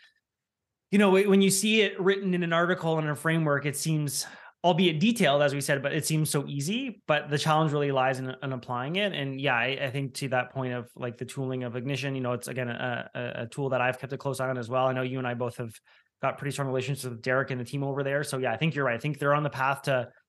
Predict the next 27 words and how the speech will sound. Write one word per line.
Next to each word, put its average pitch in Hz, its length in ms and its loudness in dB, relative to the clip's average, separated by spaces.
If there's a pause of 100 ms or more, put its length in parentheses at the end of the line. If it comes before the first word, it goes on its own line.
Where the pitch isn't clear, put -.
(240)
you 139 40 -4
know, 139 120 0
sorting 143 380 0
what 139 120 0
that 135 220 0
process 139 320 -4
out, 135 160 -4 (400)
uh, 147 120 2
how 160 200 2
to, 151 120 2
how 147 140 0
to 139 120 2
really, 139 220 -4
like, 127 200 -4
build 143 120 0
the 131 80 -4
tools 139 320 -6
around 117 240 -2
that 156 160 -2
process. - 540 -4 (480)
Um, 139 460 -2 (240)
but 170 160 0
yeah, 160 500 2
I, - 280 -4
I, 175 220 0
I 165 40 2
think 156 320 0